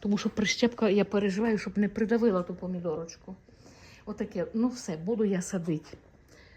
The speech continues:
е, свої маргариточки. Оце, що купила у тому садовому центрі. Е, оце ці маргаритки. Там немає ще таких, е,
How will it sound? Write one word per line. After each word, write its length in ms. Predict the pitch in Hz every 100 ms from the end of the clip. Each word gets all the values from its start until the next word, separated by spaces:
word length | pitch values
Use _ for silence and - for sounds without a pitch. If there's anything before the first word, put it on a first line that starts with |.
| -
е, 680 | 180 170 165 156 151 151 156
свої 560 | - 196 190 170 156 156 -
маргариточки. 880 | 180 185 208 226 - 196 - 262 320 - - - - - - -
Оце, 360 | 226 214 254 220
що 180 | - 240
купила 460 | 214 247 226 214
у 180 | 196 196
тому 260 | 226 202 196
садовому 460 | 202 190 185 185
центрі. 540 | 180 269 277 262 254 254 - - - - - -
Е, 200 | 190 175 180
оце 260 | 185 233
ці 160 | 220 214
маргаритки. 680 | 196 185 190 185 180 - 180 - - -
Там 240 | 240 208
немає 460 | 202 214 214 190 180
ще 160 | -
таких, 460 | 190 190 - 196 -
е, 340 | 202 185 180